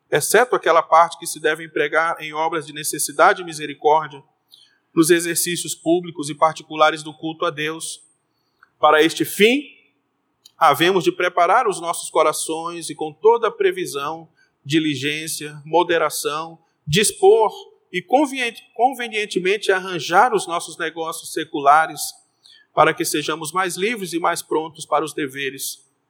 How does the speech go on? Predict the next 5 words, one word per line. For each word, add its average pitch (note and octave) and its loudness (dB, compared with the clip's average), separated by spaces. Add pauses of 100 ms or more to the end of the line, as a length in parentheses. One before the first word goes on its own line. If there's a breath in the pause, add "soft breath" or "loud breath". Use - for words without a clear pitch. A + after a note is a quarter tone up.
(140)
desse C#3 -4
dia. B2 -16 (1300 loud breath)
Muitos, - 4 (240)
nesse F3+ 2
dia, F#3 -6